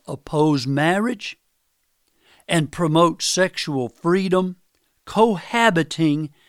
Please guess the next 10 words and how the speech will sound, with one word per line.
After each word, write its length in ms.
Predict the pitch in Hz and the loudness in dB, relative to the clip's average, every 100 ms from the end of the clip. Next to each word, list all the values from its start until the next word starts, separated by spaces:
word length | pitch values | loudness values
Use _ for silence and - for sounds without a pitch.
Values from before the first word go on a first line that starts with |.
| _ _ - | _ _ -6
and 240 | 156 139 | -2 2
no-fault 640 | 156 156 151 165 151 165 | 2 2 2 0 0 -2
divorce. 680 | 131 123 147 170 - - - - _ _ _ _ - - - | -10 -6 -4 -4 -6 -12 -18 -20 _ _ _ _ -20 -18 0
But 120 | 180 | 4
on 160 | 196 180 | 4 4
the 160 | 175 - _ | 2 -2 _
other 340 | - 294 277 | 2 6 6
hand, 400 | 139 151 151 147 | 4 2 0 0
Jesus 520 | 123 190 294 254 165 - | 0 2 2 2 -2 -2
said, 420 | 151 135 143 | -2 -2 -2